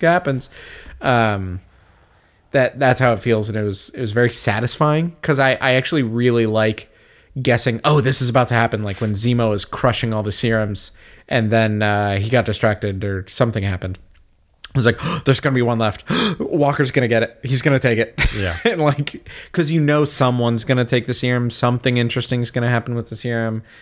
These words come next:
Speaker 1: Maybe Sam is gonna take it. Maybe Walker's gonna take it, something. But then
Speaker 2: It
Speaker 1: as it's happening and you could guess, like, the next beat, I think that's the best time for you to guess something in a
Speaker 2: Yeah.
Speaker 1: T V show or movie.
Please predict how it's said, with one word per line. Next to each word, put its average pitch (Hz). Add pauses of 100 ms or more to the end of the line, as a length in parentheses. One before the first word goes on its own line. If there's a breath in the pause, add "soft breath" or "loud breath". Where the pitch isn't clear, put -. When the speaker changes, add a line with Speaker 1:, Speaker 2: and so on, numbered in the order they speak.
(120)
Speaker 1:
Maybe 113
Sam 110
is 104
gonna 110
take 104
it. 110
Maybe 104
Walker's 92
gonna 98
take 92
it, 85
something. 92
But 101
then 98 (240 loud breath)
Speaker 2:
It 151
Speaker 1:
as 123
it's 120
happening 120
and 110
you 104
could 101
guess, 104
like, 107
the 101
next 98
beat, 98
I 117
think 104
that's 107
the 107
best 101 (320)
time 113
for 123
you 113
to 113
guess 123
something 127
in 123
a 87
Speaker 2:
Yeah. 87
Speaker 1:
T 87
V 120
show 127
or 127
movie. 131